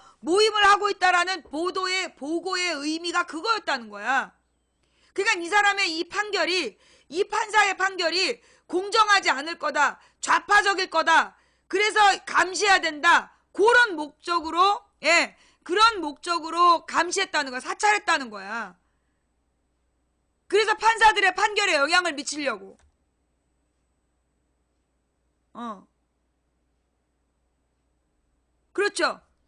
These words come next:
그래서 그 이명박 때 무슨 일이 있었냐면 옛날에 이제 노무현 정부 때 우리법연구회라는 게 만들어져. 우리법연구회라는 게 뭐냐면 판사들끼리 모여서 진정한 법에 따라서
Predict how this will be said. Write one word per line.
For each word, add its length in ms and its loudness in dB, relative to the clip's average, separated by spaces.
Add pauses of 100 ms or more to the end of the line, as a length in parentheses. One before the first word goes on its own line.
(520)
그래서 720 0
그 380 -8 (140)
이명박 580 0
때 80 -4
무슨 300 -10
일이 80 -4
있었냐면 720 -6 (1120)
옛날에 360 0
이제 120 -6
노무현 440 -6
정부 360 -6
때 400 -2 (260)
우리법연구회라는 1200 2
게 80 -4
만들어져. 840 -10 (440)
우리법연구회라는 1040 2
게 120 -6
뭐냐면 640 -2 (360)
판사들끼리 680 0
모여서 640 -2 (300)
진정한 720 0
법에 360 -2
따라서 560 0